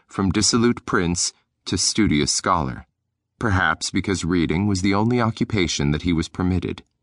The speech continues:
It was fortunate that none of Prince Lucius's former friends came to see him.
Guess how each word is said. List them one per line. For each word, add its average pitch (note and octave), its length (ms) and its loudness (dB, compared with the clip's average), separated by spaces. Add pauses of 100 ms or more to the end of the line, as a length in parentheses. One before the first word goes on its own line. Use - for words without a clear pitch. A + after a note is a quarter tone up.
(1040)
It A2+ 140 2
was A2+ 160 2
fortunate G2+ 640 2
that G#2 180 -2
none G2 180 2
of G2+ 120 -6
Prince G#2 240 -2
Lucius's G2+ 520 0
former G2 380 0
friends C#2+ 580 0
came D#2 220 0
to F2+ 100 -4
see G#2 220 2
him. A#1 300 -8